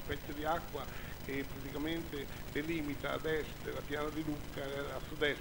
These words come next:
la piana di Lucca, e che, che praticamente contribuisce a una nota di colore insieme alle mura rosse della città che, che circonda la città.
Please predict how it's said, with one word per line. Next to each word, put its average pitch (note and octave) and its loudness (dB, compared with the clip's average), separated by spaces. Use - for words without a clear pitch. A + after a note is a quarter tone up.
la C3+ -2
piana D3 0
di E3+ 2
Lucca, C#3+ 0
e C#3 0
che, D3 0
che C#3 -2
praticamente D3+ 0
contribuisce C#3 -2
a - -2
una C#3+ 0
nota D3+ 0
di D#3 0
colore D3+ 0
insieme C#3+ -2
alle C#3 -2
mura D3+ -2
rosse C#3 -4
della C3 -4
città - -4
che, B2+ -4
che A#2+ -4
circonda C3 -2
la B2 -2
città. A#2 -4